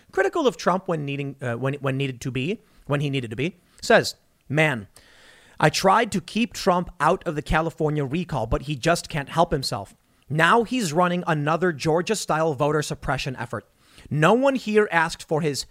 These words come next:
help, quote unquote. In fact, people worked to keep him out of it." Cernovich says, "Telling people on the eve of an election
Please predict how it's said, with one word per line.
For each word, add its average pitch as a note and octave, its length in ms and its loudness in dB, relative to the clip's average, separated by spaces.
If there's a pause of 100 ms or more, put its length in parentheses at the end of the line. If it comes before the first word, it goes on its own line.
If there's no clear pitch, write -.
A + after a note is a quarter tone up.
(120)
help, - 440 2 (200)
quote B2+ 160 -6
unquote. G#2 380 -8 (340)
In F#3 120 2
fact, G3+ 360 4
people G3 420 0
worked F3 420 2
to G3 120 -2
keep - 320 -6
him G#3+ 240 0
out A#3+ 180 4
of E3 80 -2
it." B2 140 -10 (600)
Cernovich F3+ 280 2
says, D3+ 380 -2 (640)
"Telling C#4 420 2
people B3 420 2
on F3+ 200 0
the E3+ 200 -2
eve G#3 260 -2
of F#3+ 120 0
an F3+ 60 2
election C#3+ 480 -2